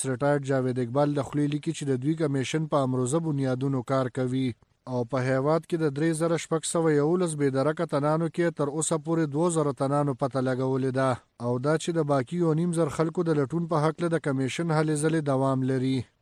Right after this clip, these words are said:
جاوید اقبال ویلي چې په دغه باقي پاتې تنانو کې نیم په نیمه، یعنې شپږ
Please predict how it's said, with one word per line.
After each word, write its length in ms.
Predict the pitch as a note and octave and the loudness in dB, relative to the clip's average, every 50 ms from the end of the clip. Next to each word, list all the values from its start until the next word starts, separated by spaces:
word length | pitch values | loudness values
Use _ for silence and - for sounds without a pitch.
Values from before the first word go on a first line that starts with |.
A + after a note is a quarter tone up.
| - B2 A#2+ | -14 -8 -4
جاوید 360 | A#2 B2+ B2 B2 B2 B2 A#2+ B2+ | -2 0 0 2 0 0 0 -2
اقبال 360 | A#2+ A#2 B2 C3+ C#3 C#3 C3+ | -2 0 0 2 2 2 2
ویلي 300 | C3+ C#3 C#3+ D3 D3 D3 | 2 2 2 2 0 0
چې 120 | - - C#3 | -2 -2 -2
په 60 | C#3 C3 | -2 0
دغه 200 | C3 C#3 D3 D3+ | 0 0 0 0
باقي 300 | C#3+ C#3 C3+ A#2+ - C3 | 2 0 0 -2 -2 -4
پاتې 380 | A#2+ D3 D3 D3+ D3 D#3+ D3 - | -2 0 0 0 0 -2 -2 -2
تنانو 320 | D3 C3+ C#3+ D3 D3+ D#3 | -2 0 0 0 0 0
کې 180 | D#3 - - C#3+ C#3+ | -2 -2 -4 -2 -2
نیم 100 | D#3 D#3+ D#3 | 0 -2 0
په 140 | - D3+ C#3+ C#3+ | 0 -2 -2 0
نیمه، 180 | D#3 D#3 D#3+ | 0 0 0
یعنې 200 | D#3 D#3 D3+ C#3+ B2 - | 0 0 0 -2 -4 -2
شپږ 180 | - D#3 D3 | -2 -4 -2